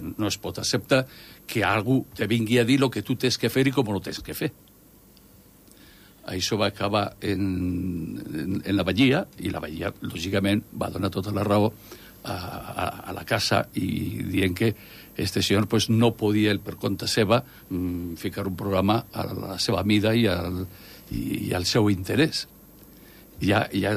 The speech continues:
aquí ja van començar. El senyor Romén, eh, és, és, és una persona molt intel·ligent, però també és una mica, mm, problemàtic, eh, quan, en la seva relació amb el resto de la societat, perquè va una mica imposant o intentant imposar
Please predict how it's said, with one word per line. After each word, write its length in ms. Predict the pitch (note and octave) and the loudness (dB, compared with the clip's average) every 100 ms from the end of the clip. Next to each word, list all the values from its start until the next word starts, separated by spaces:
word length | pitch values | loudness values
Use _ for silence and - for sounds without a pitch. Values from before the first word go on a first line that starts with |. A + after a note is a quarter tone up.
| A2 G2+ | 2 2
aquí 180 | A#2 | 4
ja 120 | A2+ G#2 | 4 4
van 160 | G#2+ | 2
començar. 480 | A2+ G#2 G2+ - A#2+ | 4 4 4 4 2
El 80 | F2+ | 2
senyor 220 | - G#2+ A2 | 2 2 4
Romén, 320 | B2 C3 C#3 - - - - - - - - - - | 6 6 4 -6 -20 -20 -20 -20 -20 -20 -20 -20 -20
eh, 680 | - - - B2 - A#2 A2+ | -16 -14 -12 -12 -10 -10 -4
és, 160 | A#2+ - - - | -4 -4 -8 -6
és, 160 | B2 - - | -4 -4 -2
és 120 | B2 C3+ | 0 2
una 80 | B2+ | 2
persona 300 | A#2+ B2 A2 | 2 4 6
molt 160 | A#2 B2 | 6 6
intel·ligent, 460 | B2 A#2+ A2 B2 | 4 4 4 4
però 160 | C3+ A#2+ | 4 2
també 220 | A2 A2 A#2 | 4 4 4
és 140 | C3 | 4
una 80 | A#2 | 4
mica, 360 | A2 G#2+ B2 G#2+ | 4 4 4 4
mm, 1120 | G#2 G2 G2 F#2 F#2+ - G#2 - - - - - | 2 2 2 2 -2 -2 -6 -6 -10 -8 -8 -2
problemàtic, 640 | A2 G#2 G2+ A2+ B2 B2 G#2 | 2 2 2 2 2 2 0
eh, 120 | G2+ - | 0 -2
quan, 240 | G#2 G2+ | -2 0
en 320 | - G2 G#2 | -2 -2 0
la 120 | F#2+ F#2+ | 0 2
seva 180 | A#2 A2+ | 4 4
relació 460 | G#2+ G2 A2+ A#2+ - - - | 4 4 2 2 -2 -20 -6
amb 160 | F#2 G#2 | 0 2
el 80 | F#2+ | 2
resto 240 | G#2 - | 2 4
de 140 | A#2+ F2+ | 4 4
la 60 | |
societat, 640 | F#2+ F#2 C3 B2+ A#2 - - - - - - | 0 -2 2 2 0 -4 -20 -20 -20 -20 -6
perquè 460 | F#2 G2 G2 - - G2 | -4 -2 -2 -4 -8 0
va 120 | G#2+ | 2
una 260 | A2+ A#2+ A#2 | 6 6 6
mica 260 | A#2 B2+ | 4 4
imposant 520 | B2 A2+ A2+ G#2+ A#2 A#2+ | 4 2 0 2 4 6
o 60 | |
intentant 480 | A#2 G2+ G2+ A2 A#2+ | 4 4 0 4 4
imposar 480 | A#2+ F#2+ A2+ - | 4 2 0 2